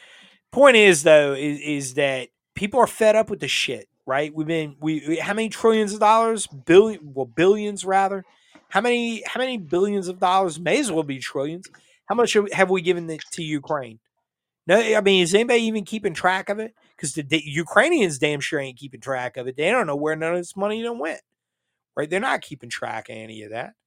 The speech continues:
So all this is gone, right? And, and we're just looking at all this. We're fed up with this, right? The situation is, is, is untenable. When you look at North Carolina, like, like where we are, right, where I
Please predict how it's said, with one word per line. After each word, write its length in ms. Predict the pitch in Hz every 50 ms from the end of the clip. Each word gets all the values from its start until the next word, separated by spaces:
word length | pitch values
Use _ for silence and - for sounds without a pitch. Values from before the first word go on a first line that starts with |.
| _ _ _ _ _ _ _ _
So 180 | - - 185 190
all 220 | 180 220 262 285
this 180 | 285 262 - -
is 120 | 196 160
gone, 300 | - 202 196 175 139 120
right? 300 | 117 127 131 131 127 -
And, 400 | 151 160 175 175 185 185 175 175 175
and 120 | - 175 170
we're 120 | 180 226
just 180 | 294 - - 165
looking 300 | 165 214 233 - 240 220
at 80 | 208
all 180 | 208 196 196 190
this. 240 | 180 180 170 - -
We're 80 | 127 - _ _ _ -
fed 200 | 208 208 208 196
up 220 | 190 185 170 -
with 180 | 185 160 143 -
this, 440 | 170 156 151 151 - - - - - _ _ _ _ _ _ _ _ _ -
right? 160 | 139 143 135
The 80 | -
situation 800 | - - - 196 196 196 - 170 170 170 170 156 - - 160 151
is, 160 | 139 - - - _
is, 320 | 151 147 139 131 123 127 -
is 320 | 143 139 131 123 120 - -
untenable. 720 | 160 165 170 170 151 - - 175 170 165 160 147 151 151 - - - - - - _
When 100 | - 180
you 100 | 240 302
look 140 | 349 339 269
at 100 | 262 202
North 220 | 190 196 202 -
Carolina, 520 | - 233 185 175 170 165 151 139 117 113 110
like, 180 | 113 113 107 _ _ 120
like 140 | 123 117
where 280 | 107 113 123 151 165 165
we 140 | 160 156 147
are, 280 | 135 120 104 98 98 _ _
right, 180 | - 123 127 120 120
where 280 | 127 135 147 147 143
I 300 | 139 143 143 139 127 113